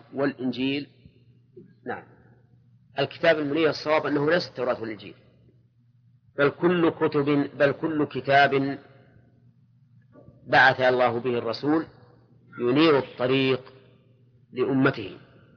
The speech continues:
فيشمل التوراة والإنجيل والزبور و-، لا، هذا الرسل السابقين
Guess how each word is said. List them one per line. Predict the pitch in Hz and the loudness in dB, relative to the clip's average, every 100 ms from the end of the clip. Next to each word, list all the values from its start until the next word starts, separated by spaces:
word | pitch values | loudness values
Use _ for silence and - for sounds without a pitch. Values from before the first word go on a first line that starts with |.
| _ - _ _ _ _ _ _ _ _ _ _ _ _ _ _ _ _ _ _ | _ -20 _ _ _ _ _ _ _ _ _ _ _ _ _ _ _ _ _ _
فيشمل | 127 151 - 135 143 - - - - - - - - _ _ _ _ _ _ - | 2 2 4 2 2 -2 -16 -20 -20 -20 -20 -20 -20 _ _ _ _ _ _ -18
التوراة | - 131 131 135 151 - - - - - - - - | -2 2 6 6 4 0 -20 -20 -20 -20 -20 -20 -2
والإنجيل | 123 139 139 131 120 131 123 113 _ - | 0 2 0 -2 -2 -2 -2 -6 _ -12
والزبور | 117 135 107 131 117 131 123 120 - - - - - - - | -4 -4 -2 -4 -2 -2 -2 -4 -10 -20 -20 -20 -20 -20 -14
و-، | 113 - - - - - | -14 -14 -20 -20 -20 -10
لا، | 127 139 - - - - - _ - | -6 -6 -8 -20 -20 -20 -20 _ -4
هذا | 123 131 95 113 - - - - - | -2 0 0 -4 -6 -16 -20 -20 -12
الرسل | 127 123 | -12 -8
السابقين | 131 131 123 120 113 | -6 -6 -6 -8 -12